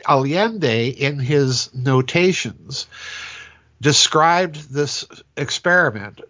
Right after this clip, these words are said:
to Jessup, and this is how the Philadelphia experiment narrative actually breaks out into the public, because Allende describes, number one, that yes, the ship turned invisible, and all you could see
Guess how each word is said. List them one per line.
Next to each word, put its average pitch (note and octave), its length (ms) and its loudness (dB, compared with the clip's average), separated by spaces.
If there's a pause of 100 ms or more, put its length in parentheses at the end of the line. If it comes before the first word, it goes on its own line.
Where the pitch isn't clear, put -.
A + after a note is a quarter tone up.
(120)
to C#3 580 4 (560)
Jessup, - 540 -2
and A#2+ 120 -10
this C#3 200 -2
is D#3+ 100 -2
how C#3+ 180 2
the B2+ 120 -4
Philadelphia C3 560 -2
experiment B2 560 -2
narrative B2 640 0
actually B2 380 -2
breaks A#2 360 -2
out A#2 240 -2
into A2 160 -8
the A2 100 -6
public, C#3+ 420 -2 (440)
because C3+ 400 4
Allende D#3+ 640 2
describes, B2+ 560 0
number A#2+ 340 -2
one, C#3+ 680 0 (600)
that C#3+ 280 0
yes, C#3 380 -2
the C#3+ 120 -2
ship - 480 -4
turned D#3+ 400 0
invisible, C#3 800 2
and C#3 180 0
all D#3 300 2
you E3+ 220 -4
could C#3 240 -2
see C3+ 840 0